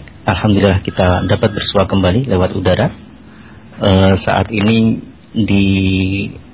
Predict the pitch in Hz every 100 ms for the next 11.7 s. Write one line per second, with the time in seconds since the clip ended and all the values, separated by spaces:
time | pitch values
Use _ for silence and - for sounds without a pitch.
0 | - 107 104 110 123 - 156 - - -
1 | - 82 98 107 95 90 90 - - -
2 | - 98 98 90 - 101 - 92 90 90
3 | - 101 101 131 107 110 98 139 - 98
4 | 107 104 - - - - - - - 95
5 | 98 - 98 98 101 98 104 90 92 110
6 | - - - - 95 90 92 85 95 92
7 | 92 95 92 78 147 113 - - - -
8 | - - - - - 202 - 117 113 107
9 | 110 110 110 113 104 - - - - 110
10 | 120 120 127 139 123 117 110 131 117 101
11 | 95 98 92 92 90 92